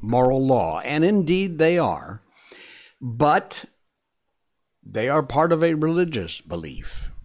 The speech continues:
and as such, I don't think they belong in schools. Now, if you run a Christian school or a Catholic school, different story, but a public school funded by public money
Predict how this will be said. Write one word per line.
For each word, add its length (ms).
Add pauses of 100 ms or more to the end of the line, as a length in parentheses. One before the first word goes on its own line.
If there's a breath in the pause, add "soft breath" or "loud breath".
(460)
and 440
as 260
such, 420 (200)
I 220
don't 360
think 240
they 140
belong 420
in 160
schools. 680 (600 soft breath)
Now, 260
if 220
you 120
run 260
a 60
Christian 600
school 460
or 100
a 100
Catholic 580
school, 600 (400)
different 400
story, 640
but 120
a 60
public 480
school 520 (500)
funded 440
by 140
public 460
money 340